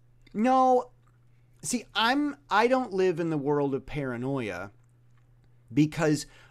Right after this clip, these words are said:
all this crazy weather stuff going on, um, y-, y-, y-, well, I, you know, Kansas City prophesied about that, that, that the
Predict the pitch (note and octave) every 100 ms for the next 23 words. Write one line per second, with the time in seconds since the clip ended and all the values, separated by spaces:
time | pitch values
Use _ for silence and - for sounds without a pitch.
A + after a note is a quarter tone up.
0 | - D#3+ F3 G3 G3 - - E3+ E3 D3
1 | D#3 B2+ B2+ D#3 E3 - F3+ F3 - F3
2 | F#3 F#3 F#3 F#3+ G#3+ _ _ _ _ _
3 | _ _ _ _ _ _ - D3 C#3+ C3+
4 | B2+ B2 A#2+ A2+ G#2 _ _ - - -
5 | - - - - - - D3+ D3+ - B2+
6 | - - G3+ - G2 - F3+ F3+ F#3+ F#3+
7 | A#3 A3 A3 A3+ - G3 - F#3+ G#3+ G#3
8 | G3 - A#3+ C4 A#3 A#3 - C4+ G#3+ E3+
9 | D#3 F3+ F#3+ G3+ F3 F3+ D3+ C#3 A#2 A#2+
10 | A2+ - A2+ A2+ C3+ C#3+ B2 C#3+ C3 C3